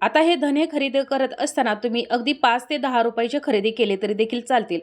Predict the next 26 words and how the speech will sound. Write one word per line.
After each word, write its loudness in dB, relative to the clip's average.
एक 0
वाटीभर 0
धने 0
व्हावेत 2
इतके -2
धने 0
आपल्याला 0
खरेदी 0
करून 0
घरी 2
आणायचे -2
आहेत. -4
आता 4
हे 2
धने 0
खरेदी 0
करत 0
असताना 0
हे 2
धने -2
आपल्याला 2
गुढीपाडव्याच्या 0
दिवशीच -4
खरेदी 0
करायचे -2
आहेत. 0